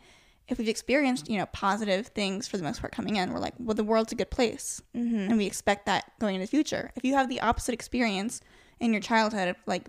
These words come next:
Speaker 1: bad things keep happening, then you're like, "I feel like I'm not doing anything," especially, like, since you're a child.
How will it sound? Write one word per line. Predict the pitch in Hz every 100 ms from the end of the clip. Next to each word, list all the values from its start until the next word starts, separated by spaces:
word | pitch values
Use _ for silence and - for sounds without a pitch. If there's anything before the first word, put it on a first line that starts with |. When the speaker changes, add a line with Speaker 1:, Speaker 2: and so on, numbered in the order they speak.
| -
Speaker 1:
bad | - - 208 208 220
things | 220 226
keep | - 202
happening, | - 240 226 208 226 - _ _ _ _
then | 233 220
you're |
like, | 208 -
"I | 233
feel | 254
like | 254
I'm | 240
not | 233 185
doing | 214 233
anything," | 196 226 220
especially, | 247 339 403
like, | 339
since | 262 247
you're | 220
a |
child. | - 135 202 262